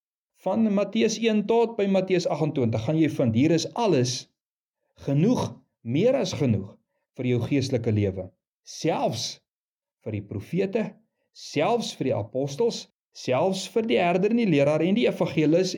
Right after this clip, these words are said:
en die een wat die duiwels wil uitdryf en die een wat in die gawes van, van die Heilige Gees wil funksioneer. Al die antwoorde gaan jy kry in Matteus. Want Jesus het gesê, "Ek wil hê julle moet julle disippels niks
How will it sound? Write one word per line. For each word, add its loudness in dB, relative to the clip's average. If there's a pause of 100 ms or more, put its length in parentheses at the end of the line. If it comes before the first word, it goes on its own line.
(140)
en 0
die -2
een 2
wat 2
die 0
duiwels 2
wil 0
uitdryf 0
en 0
die 0
een 2
wat -2
in -6
die -6
gawes -2 (340)
van, -4 (100)
van -2
die 2
Heilige 2
Gees 0
wil 0
funksioneer. -2 (280)
Al 2
die 2
antwoorde 2
gaan 0
jy 4
kry 4
in 6
Matteus. 0 (680)
Want -4
Jesus 0
het -8
gesê, 0 (580)
"Ek -12
wil -2
hê 2
julle 4
moet 2
julle 4
disippels -2
niks 4